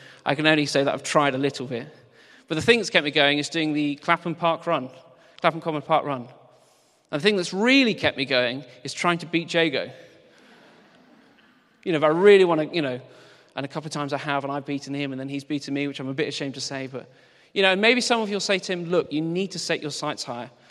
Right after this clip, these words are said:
than trying to beat a forty-year-old father with kids." Um, Jago, I'm sorry, that's a, that's a low blow. But it's something I need to learn to do. It's gonna take hard work and it's gonna take effort if I'm gonna get better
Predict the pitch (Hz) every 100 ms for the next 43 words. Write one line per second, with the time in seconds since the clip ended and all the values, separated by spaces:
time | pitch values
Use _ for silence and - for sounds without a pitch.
0 | - 139 - 143 139 143 139 131 - _
1 | _ - - 139 135 135 131 123 - -
2 | - - 156 131 127 123 131 113 - -
3 | - - - - - - - - - 143
4 | 135 123 - - - 151 147 139 151 131
5 | 139 147 143 143 135 123 127 123 127 -
6 | - - - - - - - - - -
7 | - - - - - - - - - -
8 | - - - - _ _ _ _ _ _
9 | _ _ _ _ _ _ 175 180 - 262
10 | 220 202 214 202 180 202 220 214 180 247
11 | 180 - - 151 - 190 175 175 170 208
12 | 247 214 151 139 165 165 196 202 196 180
13 | 185 202 - - 143 - 196 214 196 185
14 | 165 - - - -